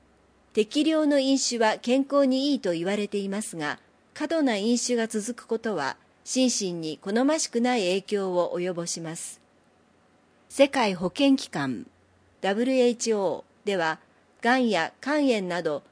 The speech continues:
六十以上もの病気や外傷が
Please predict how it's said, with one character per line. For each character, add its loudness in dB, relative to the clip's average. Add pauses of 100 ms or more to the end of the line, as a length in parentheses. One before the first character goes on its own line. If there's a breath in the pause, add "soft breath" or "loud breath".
(140)
六 0
十 0
以 -2
上 2
も 2
の 0
病 0
気 -6
や 0
外 -2
傷 -2
が -4